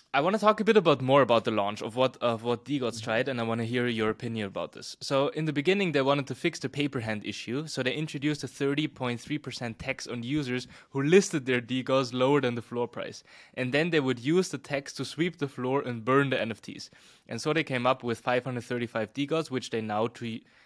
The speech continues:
use to move to B T C. What do you think about taxes for tokens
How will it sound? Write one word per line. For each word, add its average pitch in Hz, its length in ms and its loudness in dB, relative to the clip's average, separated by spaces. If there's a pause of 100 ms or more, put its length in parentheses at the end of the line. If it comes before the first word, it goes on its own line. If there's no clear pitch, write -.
(120)
use 127 300 -4
to 113 240 -4
move 120 300 -4
to 113 220 -4 (100)
B 113 120 -6
T 113 120 -12
C. 98 240 -12 (300)
What 127 140 0
do 185 60 0
you 208 60 0
think 202 240 -4
about 110 260 -2
taxes - 600 -4
for - 280 -6
tokens 139 500 -6